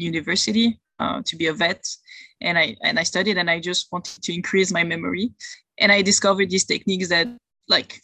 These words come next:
for anyone else were magic when you discover them. And I used them for seven or eight years just for, um,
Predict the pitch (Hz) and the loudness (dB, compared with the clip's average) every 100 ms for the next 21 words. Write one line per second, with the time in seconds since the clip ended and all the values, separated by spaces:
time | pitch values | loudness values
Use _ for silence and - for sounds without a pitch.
0 | - 185 190 185 185 175 175 175 165 165 | -2 0 2 0 0 0 0 -2 -2 -2
1 | 170 175 190 254 - - 180 170 165 170 | 2 2 4 0 0 -10 -8 -8 -6 -8
2 | - - 175 165 185 185 - _ _ - | -4 -2 -2 -2 -4 -6 -14 _ _ -18
3 | - - - - 196 196 202 214 233 214 | -16 -18 -18 0 2 6 6 6 6 4
4 | 208 - 190 175 170 - - 202 214 214 | 2 0 -4 -2 -4 -6 0 0 2 0
5 | 190 196 196 208 196 196 175 190 196 - | -2 -2 -4 -4 -8 -6 -2 -2 -2 -6
6 | 185 180 170 170 165 160 | -2 -2 0 -2 -2 -4